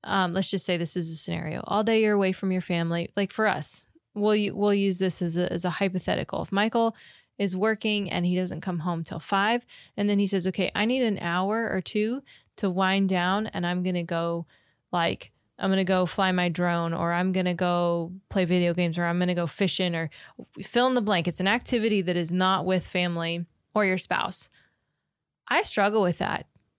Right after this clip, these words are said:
because I personally don't think that that's appropriate. And that's just my opinion, because then I feel like on top of being gone all day,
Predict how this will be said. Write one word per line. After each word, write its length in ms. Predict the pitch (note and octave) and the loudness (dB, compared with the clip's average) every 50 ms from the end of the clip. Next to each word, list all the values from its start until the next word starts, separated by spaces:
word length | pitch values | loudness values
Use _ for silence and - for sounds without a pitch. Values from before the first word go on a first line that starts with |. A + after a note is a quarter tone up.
| _ _ - | _ _ -2
because 240 | G#3 F#3 G3+ F#3+ - | 0 0 0 0 0
I 240 | - - G#3+ C4+ | -2 0 0 0
personally 720 | C#4+ - - - A#3+ A3 A3+ - - G#3+ G3+ G3 F#3+ F#3 F#3 | 0 -2 -4 0 0 0 2 0 0 0 0 2 2 2 0
don't 500 | F3 E3 - - F#3 F#3 F#3 F3+ - F#3 | 0 -2 -2 0 2 2 2 0 -2 -4
think 280 | - - G3 F#3 E3+ - | -4 -2 -2 -2 -2 -2
that 160 | - E3+ - | -6 -4 -2
that's 200 | F3 E3+ - - | -2 -2 -2 -4
appropriate. 760 | F#3 - - - F#3 F3 E3+ - - - - G2+ F#2+ - - - - - - - - _ _ _ _ _ _ _ _ _ _ _ _ _ _ _ | -8 -8 -6 -2 -2 -2 -2 -4 -8 -8 -8 -6 -6 -8 -10 -14 -18 -20 -20 -20 -20 _ _ _ _ _ _ _ _ _ _ _ _ _ _ _
And 100 | G3+ G#3 | 0 2
that's 200 | A3+ C4 D#4 - | 2 2 2 2
just 160 | - D#4 - C#4+ | 0 -2 -2 0
my 180 | C4 A#3+ A3 | 0 2 2
opinion, 580 | G#3+ G#3 - - F#3+ - - - - - - - - _ _ _ - | 2 2 0 -2 -4 -4 -4 -6 -8 -8 -10 -10 -12 _ _ _ -4
because 300 | - - - - G#3 G3 | -2 0 0 0 2 2
then 140 | A#3 B3 | 2 2
I 120 | C4 C#4 C#4 | 2 0 0
feel 220 | - - B3 A3 | -2 0 0 2
like 220 | A3 G#3 G#3 G3 G#3 | 4 4 2 2 2
on 120 | G3+ G3 | 0 0
top 300 | - A3+ G3+ G3 - - | 0 0 0 0 2 2
of 260 | G3 F#3 F3 E3 - - _ - | 2 2 2 0 -6 -8 _ 0
being 200 | G#3 G3 F#3+ F3 | 2 2 2 2
gone 280 | F#3+ F3 E3+ E3+ D#3+ - - | 0 -2 -2 -4 -6 -4 0
all 260 | - F#3 G3+ B3+ D4+ | 2 4 4 4 4
day, 420 | B3+ B3 G#3 - - - F3 - | 2 2 2 0 0 -2 -6 -10